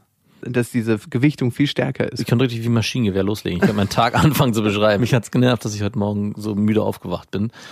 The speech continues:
Speaker 2: Dann hat's mich
Speaker 1: Was
Speaker 2: gen-
Speaker 1: bist du für ein müder Drecksack? <laughs> Hast du denn am Morgen gleich mal positive Vibes?
Speaker 2: Ja, ist wirklich, also alles war eigentlich erstmal negativ. Also zumindest mit negativen Gedanken umwoben.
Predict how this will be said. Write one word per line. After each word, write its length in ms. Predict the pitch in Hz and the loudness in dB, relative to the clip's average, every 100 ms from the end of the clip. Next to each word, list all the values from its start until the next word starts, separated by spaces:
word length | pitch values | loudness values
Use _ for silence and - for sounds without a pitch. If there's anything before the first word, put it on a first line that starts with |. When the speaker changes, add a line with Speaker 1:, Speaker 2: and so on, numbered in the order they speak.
| - - | -18 -4
Speaker 2:
Dann 140 | 107 | -2
hat's 140 | 104 113 | -2 -2
mich 100 | - | -2
Speaker 1:
Was 120 | 170 | 0
Speaker 2:
gen- 60 | |
Speaker 1:
bist 180 | 240 - | 0 0
du 60 | 160 | 0
für 80 | 139 | 2
ein 240 | 131 127 | 0 0
müder 560 | - 131 127 160 214 185 | 0 0 2 2 2 0
Drecksack? 680 | 135 127 131 - - 101 - | -2 -2 -2 -2 -2 -2 2
<laughs> 0 | |
Hast 240 | 175 147 214 | 2 2 0
du 20 | |
denn 260 | 175 190 196 | 2 2 2
am 160 | 170 | 2
Morgen 280 | 160 151 143 190 - | 2 2 0 -4 -12
gleich 280 | - 185 180 | -2 0 2
mal 120 | 160 | 0
positive 560 | 143 190 175 139 - 135 190 | 0 0 0 0 -2 -2 0
Vibes? 540 | - 139 117 104 - - | 2 2 2 0 -10 -4
Speaker 2:
Ja, 140 | 147 196 | 0 0
ist 100 | 143 | -2
wirklich, 220 | 139 104 | -4 -2
also 200 | 101 110 | 0 0
alles 340 | 113 170 196 | 2 2 2
war 160 | 143 143 | 2 2
eigentlich 400 | 127 147 131 - | 2 0 -4 -6
erstmal 560 | 127 123 139 131 131 120 _ - - - - _ _ - | -6 -4 -2 0 0 -4 _ -20 -20 -20 -20 _ _ -6
negativ. 520 | 143 85 - 90 - | -4 -4 -4 -6 -2
Also 160 | 98 95 | -2 0
zumindest 260 | 131 123 | 0 2
mit 120 | 143 | 2
negativen 460 | 139 135 123 127 123 | 2 2 0 0 -2
Gedanken 380 | 117 123 127 117 | 0 -2 -2 -4
umwoben. 600 | 113 113 120 90 87 | -4 -2 -2 0 -4